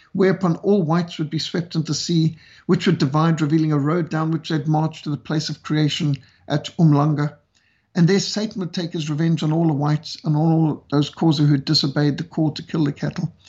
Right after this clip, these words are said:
Then the world would be plunged into darkness until a new sun would arise and herald a new world. And the apocalyptic vision drew the Xhosa into an orgy of even more cattle killing. The resurrection of the Xhosa dead would take place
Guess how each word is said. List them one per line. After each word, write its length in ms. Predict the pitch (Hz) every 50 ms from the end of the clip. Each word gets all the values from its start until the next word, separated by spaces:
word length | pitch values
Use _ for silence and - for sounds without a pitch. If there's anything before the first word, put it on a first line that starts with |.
| - - - - - _
Then 160 | 202 220 226
the 60 | 220
world 300 | 180 175 226 233 233 185
would 120 | 202 175 175
be 100 | 196 170
plunged 440 | - - - 196 202 196 190 -
into 220 | 214 165 - 175 -
darkness 460 | - 175 170 165 170 - 170 160 -
until 280 | 165 160 - - 180 175
a 40 |
new 220 | 170 170 175 202 233
sun 300 | 214 - - 190 185 170
would 140 | 156 143 143
arise 340 | 135 135 127 131 131 - - - - - _
and 100 | 165 165
herald 240 | 143 190 185 185 156
a 40 | 156
new 200 | 160 180 226 226
world. 280 | 160 139 - - - - _ _ _ _ _ _ _ _ _ _ _
And 100 | - 190
the 60 | 190 185
apocalyptic 760 | 185 - 262 254 254 - - 214 208 - - _ - 175 170 - _ _ _ _
vision 360 | - 208 185 202 196 165 - -
drew 220 | - 190 208 208
the 120 | 165 170
Xhosa 500 | 160 - - - 190 190 170 170 180 - -
into 240 | - 185 170 - 175
an 140 | 156 - -
orgy 260 | - 185 180 170 170
of 100 | 170 160
even 260 | - - 208 185 190 190
more 200 | 208 262 262 -
cattle 240 | - 190 165 -
killing. 300 | 143 - - 135 - - - _ _ _ _ _ - - - _ _ _ _ _ _ _ _ _ _ _ _ -
The 80 | 185
resurrection 580 | 175 214 269 262 240 240 226 226 220 - - 208
of 100 | 190 170
the 80 | 175
Xhosa 320 | 170 - - 208 202 175 170
dead 220 | 151 190 190 165
would 140 | 170 165 -
take 300 | - 220 208 - - _
place 440 | - 226 220 190 - - - -